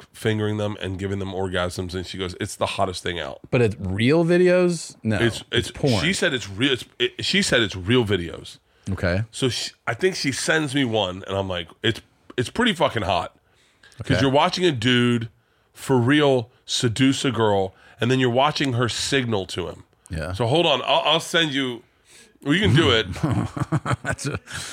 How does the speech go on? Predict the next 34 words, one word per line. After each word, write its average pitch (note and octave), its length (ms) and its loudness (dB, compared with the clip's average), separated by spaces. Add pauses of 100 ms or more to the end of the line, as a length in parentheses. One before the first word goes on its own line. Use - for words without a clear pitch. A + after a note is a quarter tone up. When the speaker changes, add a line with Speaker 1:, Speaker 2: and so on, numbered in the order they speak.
(200)
Speaker 1:
And B2+ 100 2
Speaker 2:
cool B2+ 400 6
Speaker 1:
so - 20 2
Speaker 2:
image B2+ 340 4
to A#2 100 0
see B2 220 4
at A2 120 2
work. C3 340 2
Go A#2+ 120 4
ahead. B2+ 300 4 (340)
Speaker 1:
<coughs> - 40 -18 (1080)
But C#3 100 0
it's C#3+ 140 0
like, C#3+ 240 2 (340)
the B2 120 0
chick D3+ 280 0
will D3 80 0
be C3 140 0
like, A2+ 300 0 (1600)
like, B2 140 2
it's A#2 100 -4
interesting. D3+ 400 2
Like, F#2+ 160 0
he'll B2 120 0
be C3+ 100 0
rubbing A#2+ 480 2 (540)
her B2 120 2
leg, A#2 460 4
and A#2 100 2
then B2 80 4
you'll A#2+ 140 4
watch C#3 280 2
him, C3+ 140 0
like, A2 320 0